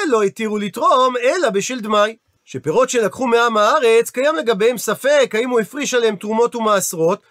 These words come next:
ולכן רק בהם הקלו לתרום מן הטמא על הטמא. מתרצת הגמרא, "הכה נמי",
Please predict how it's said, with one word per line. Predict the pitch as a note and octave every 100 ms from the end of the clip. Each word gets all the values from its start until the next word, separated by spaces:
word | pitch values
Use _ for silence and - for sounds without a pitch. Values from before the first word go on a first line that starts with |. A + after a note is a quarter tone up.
| _ C3
ולכן | C#3 C3 A#3 A3
רק | F3+ F3+ E3
בהם | E3 A3 G3+
הקלו | - E4 D#4+ C4 C4 _ _ _
לתרום | B2+ - A3+ E4+ B3+
מן | F#3+
הטמא | F#3 G#3 G3
על | G#3
הטמא. | A#3 C4 B3+ G#3 G#3 _ _ D3+
מתרצת | E3 C4+ B3+ G#3
הגמרא, | G3+ E3 E3 C4 B3+ - -
"הכה | C#3 C3 G#3+
נמי", | D#4+ E4 C#4